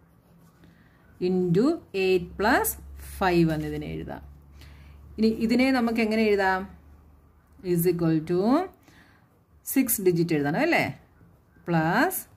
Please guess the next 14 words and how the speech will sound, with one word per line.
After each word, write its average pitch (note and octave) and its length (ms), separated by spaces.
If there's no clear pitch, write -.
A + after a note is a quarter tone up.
ഫൈവ് F#3 360
ഡിജിറ്റ് F3+ 580
പ്ലസ് G3+ 460
ഫോർ F3+ 340
ഡിജിറ്റ് E3+ 460
പ്ലസ് A#3 420
ത്രീ G3 140
ഡിജിറ്റ് E3+ 420
പ്ലസ് A#3+ 360
ടു F#3 100
ഡിജിറ്റ് D#3+ 360
പ്ലസ് C4 260
വൺ D3 220
into F3+ 240